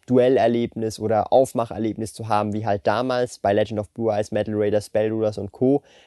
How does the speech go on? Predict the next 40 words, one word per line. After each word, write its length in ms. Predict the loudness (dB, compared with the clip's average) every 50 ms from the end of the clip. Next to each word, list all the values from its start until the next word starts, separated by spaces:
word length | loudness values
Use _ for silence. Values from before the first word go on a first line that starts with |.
| _
einfach 320 | -4 -2 0 0 -2 -4 -4
in 60 | -4
einem 180 | -4 -4 -4
erschwinglicheren 1040 | -4 -6 -10 -6 -4 -2 -2 -2 0 -2 -2 0 0 0 2 2 0 -2 -2 -2 -2
Rahmen 420 | -2 -2 0 0 0 0 0 0 -2
und 180 | -2 -2 -2
deshalb 320 | -4 -4 -2 -4 -4 -4 -4
wird 180 | -4 -2 -2
das 120 | -2 -4 -4
dann 120 | -6 -6
auch, 260 | -4 -2 -2 -2 -2 _ _ _ _ _ _ _ _ _ -8
äh, 260 | -2 0 0 0 0 -4 _ _ -18 -12
steigen 580 | -8 -6 -4 0 2 4 4 4 4 2 0 -2
in 200 | -2 0 0 0
meinen 300 | 0 2 2 2 0 0
Augen, 280 | -4 -6 -8 -8 -8
zumindest 320 | -10 -8 -6 -4 -4 -4 -2
langfristig 540 | -2 -2 -2 -2 -6 -10 -10 -10 -12 -16 -12
gesehen, 220 | -8 -6 -4 -2
sowas 220 | -2 -2 -2 -2
wie 100 | -4 -4
X 260 | -2 -2 -4 -2 0 2
Y 180 | 2 4 4
Evolution 760 | 2 0 0 0 -2 -2 -2 -4 -4 -6 -8 -6 -6 -6 -6 -10 _ _
halt 220 | -2 0 0 0 -2
eben, 300 | -6 -8 -8 -8 -10 -12 -6
ja. 220 | -4 -2 -2 -4 -6 -10 -20 -20 -20 -16 -6
Und 200 | 0 0 2 2
wieso 160 | 2 4 4 2
diese 200 | 2 2 0 2
beiden 300 | 4 4 4 4 2 0
Decks 220 | -2 -2 -2 -2
tatsächlich 380 | -4 -4 -2 0 -2 -2 -2 -2
so 100 | -4 -4
spannend 280 | -2 -2 -2 0 0
sind, 80 | 0 -2
das 100 | -2 -2
sind 80 | 2
halt 200 | 2 2 2 0
die 140 | -4 -8 -8